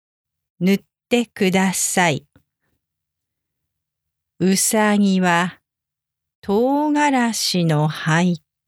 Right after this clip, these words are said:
た味噌をたっぷりとたぬきの背中に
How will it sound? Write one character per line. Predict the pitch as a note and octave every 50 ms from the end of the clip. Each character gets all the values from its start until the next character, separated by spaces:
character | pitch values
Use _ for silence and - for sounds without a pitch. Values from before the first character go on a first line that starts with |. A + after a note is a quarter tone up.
| _ -
た | - - C#3 - - _ _ _ _ _ _ _ _ _ _ _ _ -
味 | F3 G#3+ B3
噌 | - - - A3 G3+ F#3
を | E3 D3+ D#3 D#3+ E3 - _ _ _ _ _ _ _ _ _ _ _ -
た | - G3 F#3+
っ | - _ _ _ _ _ _ -
ぷ | C#4 C#4+
り | C#4+ C4 A#3+ A3+ G#3+ _ _ -
と | - D#3+ D#3 D#3+ - _ _ _ _ _ _ _ _ _ _ _ _ _
た | - A#3 A#3+ A#3+
ぬ | A#3+ A#3 A3+ A3+ G#3
き | - - - F3 E3
の | D#3 D3+ D3+ D#3 E3+ F3
背 | - - - - F#3+ F3+
中 | F#3 A3 B3 C4 B3+ - - _ - - A3+ A3
に | A3 G#3+ G#3 G3 F#3+ G3